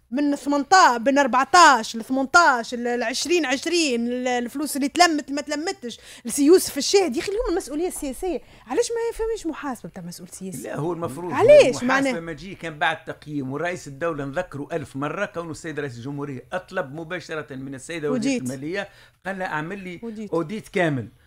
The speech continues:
Speaker 2: على الميزانية وعلى القروض". ويبدو أن قدمته له، ولكن إلى حد الآن لم ينشر منه شيئًا.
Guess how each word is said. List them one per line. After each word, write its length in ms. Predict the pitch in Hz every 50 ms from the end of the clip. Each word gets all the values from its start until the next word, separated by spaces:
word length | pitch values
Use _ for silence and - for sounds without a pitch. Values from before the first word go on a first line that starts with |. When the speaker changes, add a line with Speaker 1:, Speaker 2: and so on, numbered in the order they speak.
| _ _ _ -
Speaker 2:
على 380 | 104 127 151 156 175 190 - -
الميزانية 600 | 147 147 147 - 165 123 143 151 165 190 220 208
وعلى 240 | 185 156 160 175 185
القروض". 600 | 175 160 - - 160 165 165 170 160 143 127 113 - - _ _ _ _ _ _ _ -
ويبدو 400 | 127 156 214 226 180 147 160 180
أن 140 | 175 175 160
قدمته 600 | 143 - 180 180 147 143 147 143 - 135 185 233
له، 80 | 240
ولكن 360 | 202 175 175 190 190 - 165 165
إلى 160 | 165 151 135
حد 200 | - 160 151 143
الآن 340 | 151 - 202 226 226 208 190
لم 220 | 190 180 165 165
ينشر 380 | 190 226 208 - - 190 180 170
منه 260 | 170 208 208 202 185
شيئًا. 500 | - - 190 180 170 - 143 131 120